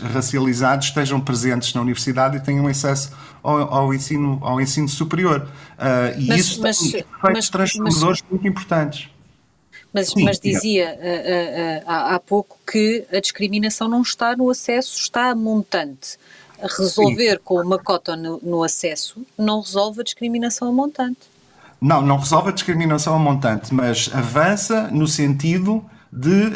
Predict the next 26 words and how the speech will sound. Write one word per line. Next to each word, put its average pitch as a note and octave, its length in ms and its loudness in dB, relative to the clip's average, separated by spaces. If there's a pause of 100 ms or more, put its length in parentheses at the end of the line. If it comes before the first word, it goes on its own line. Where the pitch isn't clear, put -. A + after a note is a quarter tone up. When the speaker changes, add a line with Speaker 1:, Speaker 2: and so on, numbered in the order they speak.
Speaker 1:
eh, C3 160 2
aumentar D3+ 800 4 (180)
a - 40 -2
percentagem C#3 640 2
de C3+ 60 -8
pessoas C3+ 280 -2
racializadas B2+ 760 0
que - 80 -10
estão B2+ 180 -4
presentes B2+ 400 -2
no C#3+ 120 0
ensino C#3+ 300 0
universitário, D3 600 0 (400)
porque D#3+ 500 4
muitas F3 400 4
delas, E3 640 4
eh, C#3 100 2
mesmo E3+ 500 4
quando, D#3 360 2
mesmo G3 420 2
quando E3+ 220 0
completam D#3 720 0
o C#3 80 2
ensino, C#3 640 0
eh, G#2+ 340 -2
secundário, C3 760 2